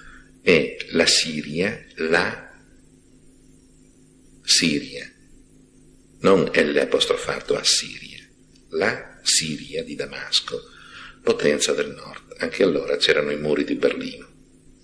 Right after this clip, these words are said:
solo che chi si trovava in mezzo faceva le spese, e in mezzo si trovava, eh, eh, la Palestina e il Libano. Mm, diciamo che per centotrenta anni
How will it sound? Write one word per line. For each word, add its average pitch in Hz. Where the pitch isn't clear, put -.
solo -
che 78
chi 104
si -
trovava 76
in 110
mezzo 71
faceva -
le -
spese, -
e 123
in -
mezzo 69
si -
trovava, 69
eh, -
eh, 65
la -
Palestina 82
e 80
il 73
Libano. -
Mm, -
diciamo 73
che -
per -
centotrenta 95
anni 87